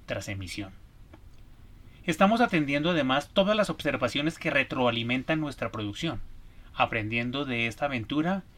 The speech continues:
en el ya consolidado universo del podcasting. Esta iniciativa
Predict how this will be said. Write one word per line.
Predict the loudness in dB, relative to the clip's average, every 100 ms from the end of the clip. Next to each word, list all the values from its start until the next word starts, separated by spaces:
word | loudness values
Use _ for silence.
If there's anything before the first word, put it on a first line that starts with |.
| -20 -20 -12
en | -6 -4
el | -2
ya | -2 -2
consolidado | -2 -2 -2 -2 -2
universo | -2 -2 -2 -4 -4
del | -6 -6
podcasting. | -6 -8 -2 -2 -2 -6 -14 -16 -18 -20 -20 -20 -20 -20 -20 -20 -20 -20 -20 -20 -20 -2
Esta | 0 4
iniciativa | 4 2 -2 0 0 2 -2